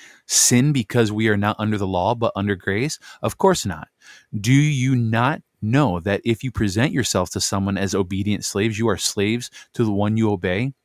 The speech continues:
either of sin, which leads to death, or of obedience, which leads to righteousness? But thanks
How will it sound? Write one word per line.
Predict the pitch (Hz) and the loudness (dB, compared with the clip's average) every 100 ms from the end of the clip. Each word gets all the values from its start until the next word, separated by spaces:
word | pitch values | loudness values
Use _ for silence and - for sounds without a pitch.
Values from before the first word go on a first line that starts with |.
| _ | _
either | 117 117 120 | -2 2 2
of | 101 | 2
sin, | - 110 117 | 0 0 0
which | 107 - | -2 -4
leads | 104 110 117 | -4 -4 -4
to | - 104 | -2 -4
death, | 90 101 - - | 0 0 0 -2
or | 101 104 | 0 2
of | 98 | 0
obedience, | 95 90 95 117 123 | -2 -2 -2 -2 -2
which | 98 - | -8 -6
leads | 101 90 | -6 -4
to | 98 | -6
righteousness? | 87 87 104 - 151 160 - _ _ - - - - | -4 -6 -6 -4 -4 -4 -10 _ _ -20 -20 -16 -6
But | 107 | 0
thanks | 123 147 175 | 2 2 0